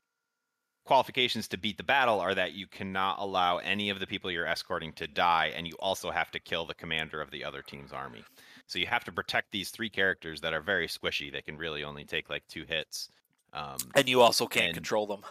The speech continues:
Speaker 1: and you also can't control them, and you have to go after the, the other team's commander and kill him. Uh, there is an evac point for the Roselle that you're escorting, but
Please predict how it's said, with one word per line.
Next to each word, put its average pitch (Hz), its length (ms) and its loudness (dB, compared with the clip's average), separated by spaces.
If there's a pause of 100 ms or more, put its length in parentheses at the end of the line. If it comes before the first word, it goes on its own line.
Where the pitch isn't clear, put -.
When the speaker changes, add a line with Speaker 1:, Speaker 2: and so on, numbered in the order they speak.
(760)
Speaker 1:
and 107 100 -2
you 107 80 2
also 107 200 2
can't 92 200 0
control 120 340 2
them, 90 240 0
and 113 200 2
you 98 100 -4
have 92 180 0
to 92 80 -6
go 87 260 0
after 82 300 0
the, 78 240 -8
the 85 80 -6
other 80 180 -4
team's 76 280 -8
commander 76 460 -6
and 67 120 -14
kill 90 220 0
him. 69 120 -10 (540)
Uh, 85 160 2
there 95 200 2
is 107 180 -2
an 92 140 -2 (100)
evac 98 500 0
point 80 360 -6
for 82 140 -14
the 76 120 -8
Roselle 73 760 -4 (160)
that 69 180 -8
you're 73 160 -8
escorting, 76 540 -8
but - 180 -8